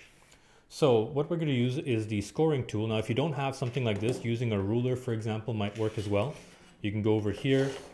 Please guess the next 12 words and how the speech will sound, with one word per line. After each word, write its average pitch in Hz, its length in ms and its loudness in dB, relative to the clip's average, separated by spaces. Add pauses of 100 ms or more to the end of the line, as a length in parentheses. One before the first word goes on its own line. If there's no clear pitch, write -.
(380)
and 104 140 -4
just - 400 -4 (800)
press - 380 -4
down 110 440 0
into 107 200 -4
the 101 80 0
cardboard 104 580 -2 (540)
to 117 100 0
allow 98 220 4
it 98 100 -2
to 104 60 -4
fold. 117 360 0